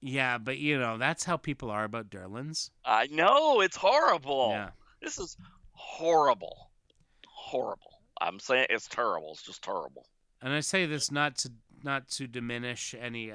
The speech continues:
Speaker 1: any movements or anything, but Durlan lives matter, people. Um,
Speaker 2: Hmm.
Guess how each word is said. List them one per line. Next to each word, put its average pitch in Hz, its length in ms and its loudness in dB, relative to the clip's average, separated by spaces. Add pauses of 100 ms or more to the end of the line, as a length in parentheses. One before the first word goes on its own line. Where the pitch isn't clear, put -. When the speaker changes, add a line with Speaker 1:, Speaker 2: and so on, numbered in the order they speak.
(100)
Speaker 1:
any 113 220 -8
movements 110 480 -10
or 120 80 -12
anything, 110 440 -12
but 98 260 -6 (580)
Durlan 98 320 -10
lives 85 300 -18
matter, 80 340 -18
people. - 300 -20 (580)
Um, 143 540 0 (600)
Speaker 2:
Hmm. 247 120 -4